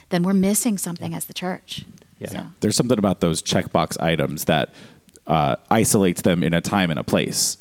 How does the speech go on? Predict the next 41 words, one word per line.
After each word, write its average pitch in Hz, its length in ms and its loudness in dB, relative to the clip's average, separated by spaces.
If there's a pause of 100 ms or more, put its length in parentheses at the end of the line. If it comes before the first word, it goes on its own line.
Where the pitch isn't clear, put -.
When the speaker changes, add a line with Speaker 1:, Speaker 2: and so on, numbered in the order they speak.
Speaker 1:
Mm-hmm. 170 320 -6
Speaker 3:
But 87 340 2 (200)
if 98 260 0
we 98 240 4
are 82 200 2
truly 90 360 0
transformed, 90 920 0
like, 80 300 0 (560)
like 87 180 0
you're 101 140 4
saying, 80 580 0
we, 95 500 2 (180)
we 104 140 4
are 90 220 0
always 101 580 2
in 95 180 0
that 82 200 -2
place 90 360 2
of, 76 460 2 (100)
there 98 100 4
are 90 60 2
people 87 260 0
who 95 140 2
have 92 140 2
a 82 60 2
need. 69 320 -6
There 82 120 2
are 78 40 0
people 80 320 0
who 82 320 2 (240)
experience 92 460 0
Speaker 1:
Mm-hmm. 90 40 -4
Speaker 3:
brokenness. 73 380 -2
There 87 80 0
are - 20 0
people - 240 0
that 87 80 0
I 92 100 0
can - 120 -12
help - 400 -2 (360)
now, 95 500 -2